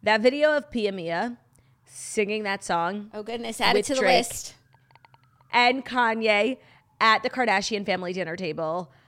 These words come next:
Speaker 1: I believe it was posted on Kik, K I K, remember that platform? That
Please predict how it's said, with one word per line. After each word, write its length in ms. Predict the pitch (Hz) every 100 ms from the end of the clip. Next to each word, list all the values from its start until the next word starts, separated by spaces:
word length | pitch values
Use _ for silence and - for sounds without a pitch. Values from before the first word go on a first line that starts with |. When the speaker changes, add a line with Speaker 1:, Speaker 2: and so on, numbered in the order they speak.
| _
Speaker 1:
I 100 | -
believe 320 | 233 254 285 302
it 140 | 233
was 240 | 247 226
posted 360 | - 226 220 220
on 160 | 180 190
Kik, 500 | - 269 - - - -
K 180 | 240
I 140 | 220 214
K, 180 | 233 226
remember 220 | 233 214
that 140 | 202
platform? 520 | 247 240 247 285 349 339 _ - - - - _
That 640 | 220 196 208 233 247 311